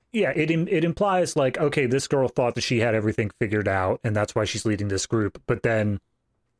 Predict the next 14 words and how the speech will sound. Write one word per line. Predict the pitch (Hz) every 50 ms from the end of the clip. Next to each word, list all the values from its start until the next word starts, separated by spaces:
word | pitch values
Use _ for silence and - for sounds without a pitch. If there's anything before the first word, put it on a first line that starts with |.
| _ -
they're | 180 120 117 131 127 123
lost | 113 117 113 127 143 - - - -
in | 135 127
this | 120 110 - -
desert, | 135 135 131 113 123 107
essentially, | 110 - - 117 110 - - 113 110 104 117 -
and | 113 113 104
one | 104 101 110 117 113
of | 107 98
their | 113 107 107 104
own | 107 104 101
is | 101 98 -
killed | - - 117 104 95 90 90 90 - - _ _ _ -
via | 110 113 110 104 104 104 98 95